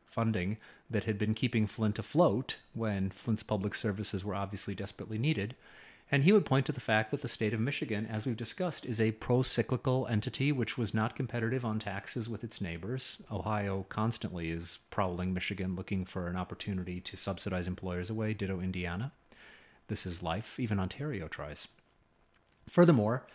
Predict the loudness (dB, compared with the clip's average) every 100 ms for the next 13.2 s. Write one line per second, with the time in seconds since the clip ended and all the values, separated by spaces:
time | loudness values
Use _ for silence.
0 | -20 -20 -20 _ -4 -2 0 0 0 2
1 | 2 2 0 0 0 -2 -2 -2 0 -2
2 | -2 -2 -2 -2 -4 -4 -2 0 0 0
3 | 2 4 6 4 4 4 4 2 0 -2
4 | 0 2 4 4 4 4 2 0 2 4
5 | 6 4 4 2 0 0 2 2 4 4
6 | 2 0 0 0 0 2 0 0 -2 2
7 | 2 4 2 2 2 2 2 0 -2 -4
8 | -2 -4 -4 -6 -6 -6 -8 -8 -6 -6
9 | -8 -14 -20 -20 -20 -20 -20 _ -20 -20
10 | _ _ -4 -2 -2 2 4 4 2 0
11 | -4 -2 -2 -2 -6 -6 -6 -6 -8 -6
12 | -8 -4 -4 -4 -6 0 2 4 2 0
13 | -2 -2